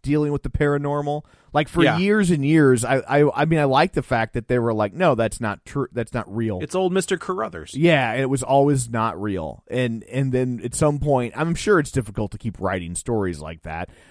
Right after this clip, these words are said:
Speaker 1: But,
Speaker 2: <laughs>
Speaker 1: uh,
Speaker 2: It's the same story over and
Speaker 1: right,
Speaker 2: over.
Speaker 1: but it's like, but I, but I also, I didn't like the fact that, like, now that they, their ghosts are real and they do hunt them. Like, I thought that was, that's a
Speaker 2: Yeah.
Speaker 1: material change in the premise, you know?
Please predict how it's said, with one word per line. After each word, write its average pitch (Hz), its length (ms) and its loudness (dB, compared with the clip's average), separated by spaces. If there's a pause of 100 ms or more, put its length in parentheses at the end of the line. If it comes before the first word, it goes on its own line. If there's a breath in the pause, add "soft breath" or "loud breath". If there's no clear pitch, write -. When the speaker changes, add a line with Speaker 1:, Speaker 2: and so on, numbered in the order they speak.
(180 soft breath)
Speaker 1:
But, 143 240 4
Speaker 2:
<laughs> - 0 -
Speaker 1:
uh, 123 160 2
Speaker 2:
It's - 140 2
the 208 80 -2
same 180 260 0
story 156 420 0
over 147 240 -4
and 170 80 2
Speaker 1:
right, 160 340 6
Speaker 2:
over. 151 120 6
Speaker 1:
but 156 80 4
it's - 160 0
like, 151 300 4
but 175 160 2
I, 170 160 4
but 147 220 2
I 175 80 6
also, 180 280 6
I 156 100 6
didn't 139 420 -4
like 123 260 0
the 120 100 -6
fact 113 280 0
that, 117 140 -4
like, 113 240 -2 (240)
now 113 280 2
that 107 200 -2
they, 95 220 -4 (100)
their 139 120 2
ghosts 135 400 2
are 120 80 0
real 110 320 -2
and 104 80 -4
they 95 100 -4
do 98 320 -4 (160)
hunt 90 280 -12
them. 80 280 -14 (180)
Like, 101 240 -12
I 107 100 -6
thought 87 240 -14
that 113 180 -4
was, 110 340 -12 (340)
that's 185 200 -8
a 208 60 0
Speaker 2:
Yeah. 185 40 -8
Speaker 1:
material 196 560 4
change 127 680 -4
in 120 180 -10
the 104 80 -8
premise, 101 480 -6
you 98 80 -10
know? 95 180 -10